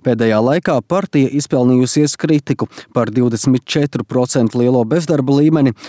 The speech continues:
kā arī par lielo plaisu bagāto un nabadzīgo starpā.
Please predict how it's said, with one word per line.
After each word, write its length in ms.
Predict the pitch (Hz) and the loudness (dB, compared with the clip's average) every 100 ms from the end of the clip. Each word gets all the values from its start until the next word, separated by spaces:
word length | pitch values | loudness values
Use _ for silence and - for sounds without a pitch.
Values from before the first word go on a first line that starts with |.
| - | -10
kā 160 | - 214 | -2 0
arī 140 | 160 127 | 0 0
par 180 | 135 | 0
lielo 320 | 123 135 139 120 | 2 2 2 0
plaisu 480 | 147 151 127 - | 0 0 0 -2
bagāto 540 | 107 151 135 110 131 117 | -4 0 0 0 0 0
un 220 | 131 143 | 2 2
nabadzīgo 500 | 131 113 107 113 113 | 2 0 0 0 0
starpā. 520 | 107 - 117 - 113 | -2 -2 -2 0 -2